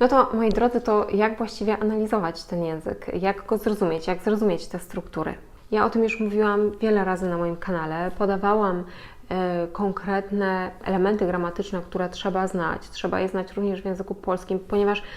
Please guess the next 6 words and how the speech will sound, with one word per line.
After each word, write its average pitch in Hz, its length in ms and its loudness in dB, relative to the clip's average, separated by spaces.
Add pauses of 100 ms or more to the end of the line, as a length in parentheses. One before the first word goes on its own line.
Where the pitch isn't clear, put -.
(160)
to 226 120 2
nam 214 180 6
o 208 200 -2 (180)
wiele, 202 460 4 (440)
mm, 190 440 0 (300)
ułatwia, 202 840 2